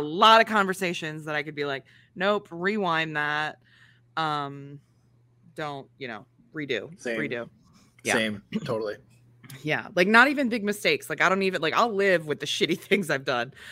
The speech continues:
Speaker 1: but just <laughs> say, like, the verbal diarrhea. I, <sighs> all right. Um, next one. Would you rather be ab-, the absolute best at something that no one takes seriously, or be average at something well respected?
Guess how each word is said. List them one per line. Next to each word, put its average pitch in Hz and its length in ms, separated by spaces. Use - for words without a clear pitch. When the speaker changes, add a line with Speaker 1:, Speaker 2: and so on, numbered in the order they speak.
Speaker 1:
but 190 120
just 233 220
<laughs> - 120
say, 302 260
like, 202 340
the 170 120
verbal 156 420
diarrhea. 135 580
I, 117 160
<sighs> - 20
all 160 240
right. 139 380
Um, 156 640
next 180 380
one. 160 180
Would 180 160
you 247 80
rather 254 280
be 214 160
ab-, 165 460
the 165 160
absolute 190 540
best 170 320
at - 200
something 147 640
that 127 160
no 170 200
one 214 160
takes 208 300
seriously, 151 880
or 175 140
be 160 200
average 165 440
at - 100
something 147 460
well 139 220
respected? 113 720